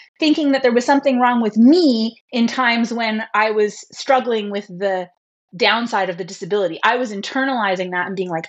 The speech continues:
"I'm a bad person. I could, I didn't do what I said I was gonna do today," or whatever, when actually that's just wiring of how my brain works. So when we can understand these things, and, and that's what I'm so passionate about, is, like,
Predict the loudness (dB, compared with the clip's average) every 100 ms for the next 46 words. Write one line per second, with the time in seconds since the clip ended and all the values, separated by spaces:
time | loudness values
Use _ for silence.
0 | -2 -2 -2 -4 -2 -2 -4 -12 _ _
1 | _ _ -6 -6 -4 -10 -10 -6 -4 -2
2 | 0 0 0 -2 0 0 -2 -2 0 -2
3 | -4 -8 -2 2 4 2 -2 -8 -12 _
4 | _ _ -8 -6 -4 -4 -6 -16 -18 -18
5 | -10 -10 -4 -4 -2 -4 -2 -4 -6 _
6 | -14 -6 -2 0 0 -4 -12 -20 -20 -8
7 | -2 0 0 -4 -6 -8 -6 -6 -6 -6
8 | -6 -6 -6 -6 -4 2 2 0 -16 _
9 | _ -2 2 2 0 -4 -4 -2 -2 -2
10 | -2 0 0 0 -6 -8 -8 -8 -8 -8
11 | -8 -2 0 0 0 -2 -2 -4 -6 -4
12 | -2 -2 -2 0 0 0 -2 -2 -2